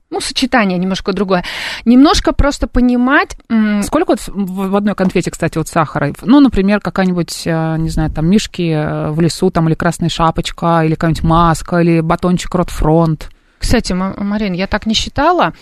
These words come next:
Speaker 1: Знаете, как по-другому немножко мы с одной
Speaker 2: Мгм.
Speaker 1: пациенткой рассчитывали
Speaker 2: Мгм.
Speaker 1: такую историю. А, когда она сказала, кстати, я тоже из промышленных, это не в порядке рекламы,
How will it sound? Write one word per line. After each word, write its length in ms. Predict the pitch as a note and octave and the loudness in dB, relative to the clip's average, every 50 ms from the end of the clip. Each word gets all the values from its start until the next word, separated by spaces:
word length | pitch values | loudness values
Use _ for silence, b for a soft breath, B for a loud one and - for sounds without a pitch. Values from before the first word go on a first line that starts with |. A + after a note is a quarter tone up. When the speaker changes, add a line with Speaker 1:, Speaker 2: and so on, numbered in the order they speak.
| B B B B B B | B B B B B B
Speaker 1:
Знаете, 320 | F#3+ F#3+ B3+ D4+ D#4+ - | -4 0 0 0 0 0
как 180 | - A3+ G3+ - | -2 -2 -2 -2
по-другому 420 | - G3 F#3+ A3+ A3+ A#3+ C4+ A#3+ G#3+ | -4 -4 -2 0 0 2 2 2 0
немножко 360 | G#3 G3 F#3+ F#3 - - G3 | 0 -2 -4 -4 -6 -6 -6
мы 120 | F#3+ F#3 | -4 0
с 60 | F3+ | 2
одной 180 | - G#3+ A#3 B3 | 4 4 6 4
Speaker 2:
Мгм. 80 | C4 C4 | 4 2
Speaker 1:
пациенткой 420 | - - - G#3 F#3+ - - F#3 | 2 2 2 2 2 -2 -4 -4
рассчитывали 540 | F#3+ F#3+ - - - G#3 G#3+ G#3+ A3 G#3 G3 | -2 -2 0 2 4 4 4 4 4 2 0
Speaker 2:
Мгм. 60 | F#3 - | -2 -2
Speaker 1:
такую 280 | F#3+ F#3 - G3+ G3+ F#3+ | -4 -6 -2 -2 -4 -4
историю. 580 | - - - C#4 F4 A#4 - E4+ A3 F3 F3 B B B B B B B B B B B B | -4 -2 0 2 4 4 4 4 2 0 -2 B B B B B B B B B B B B
А, 320 | - - G3+ G#3 G#3 G3+ | -2 2 4 4 4 4
когда 380 | G3 - A3+ B3 C4 B3+ A#3+ - - G#3+ | 4 4 2 4 4 4 2 2 2 2
она 560 | G#3+ A3+ A3+ A3+ A3 A3 A3 G#3 G#3 G3+ G3 G3 | 2 4 4 4 4 4 4 4 2 2 4 4
сказала, 500 | - - G#3+ G#3 A3 A#3 A3+ G#3+ G3+ G3 | 4 2 2 2 2 4 4 2 2 2
кстати, 260 | - - E3 - G#3 | 0 0 0 2 0
я 80 | G3+ | 0
тоже 480 | G3+ - - B3 A3 G3 - E3+ D#3+ D3+ | 0 2 2 2 4 2 2 0 -2 -4
из 160 | - - E3 | 0 2 2
промышленных, 760 | - - G#3 G#3 A3 C4+ F4+ - - D#4 C4 A3+ G3+ F#3 - | 4 4 4 4 4 4 2 2 2 2 2 2 2 0 -2
это 200 | G#3 F#3 - G#3+ | -2 -2 0 0
не 100 | G#3+ G#3 | 0 0
в 100 | - - | -2 -2
порядке 460 | - A3 A3 A3+ G3+ F#3 - - G3 | -2 0 2 2 2 0 -2 -4 -6
рекламы, 540 | F#3+ F#3+ - A3 A3 B3 D4 E4+ D4+ A3+ | -6 -4 -2 0 2 2 4 4 4 2